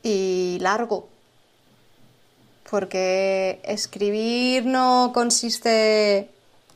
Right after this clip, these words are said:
en coger, ponerte a teclear y en dos días tengo hecha una novela y me la editan. No. Eh, es un trabajo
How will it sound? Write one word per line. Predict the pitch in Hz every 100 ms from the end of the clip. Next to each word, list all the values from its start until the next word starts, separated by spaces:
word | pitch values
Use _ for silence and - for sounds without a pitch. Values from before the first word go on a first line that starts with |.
| _ -
en | 220 214
coger, | 214 240 233 226 226 214 - _ _ _ -
ponerte | 208 208 208
a | 220
teclear | 220 214 202 214 214 202 - _ _ _ _ _ _ _ -
y | 214
en | 214
dos | 214
días | 226 220
tengo | 220 214
hecha | 208 220
una | 202
novela | 196 190 208 214 202 196 - -
y | 202 196 190 190
me | 190
la | 185 185
editan. | 196 208 180 175 - _ _ _ _ _ _ _ _ _
No. | 196 185 185 180 180 175 170 - _ - - - - -
Eh, | - 202 196 190 190 190 190 190 190 190 185 -
es | - 208 208 - -
un | 220 226 233 233 233 233 233 233 226 220 220 220
trabajo | 214 208 214 - 262 294